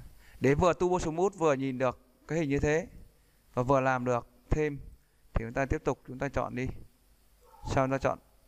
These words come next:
Go nó cái nữa. Tăng nó lên cho nó to cái các cái điểm kia ra. Rồi sinh nó. Các bạn thấy không ạ?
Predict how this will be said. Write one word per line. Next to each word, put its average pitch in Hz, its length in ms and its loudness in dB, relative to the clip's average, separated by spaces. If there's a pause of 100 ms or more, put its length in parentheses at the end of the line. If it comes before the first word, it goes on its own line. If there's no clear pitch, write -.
(180)
Go 135 260 2
nó 135 100 -2
cái 135 240 0
nữa. 123 160 -6 (2750)
Tăng 135 140 2
nó 131 100 2
lên 135 200 2 (340)
cho 120 80 -6
nó 123 60 0
to 127 320 2
cái 123 360 -4 (1800)
các 131 120 -10
cái 147 60 2
điểm 113 240 0
kia 131 140 0
ra. 120 180 0 (3250)
Rồi 113 200 -2
sinh 131 240 2
nó. 127 220 2 (2250)
Các - 40 -14
bạn 117 160 -2
thấy 127 140 -2
không 135 80 -2
ạ? 127 80 -4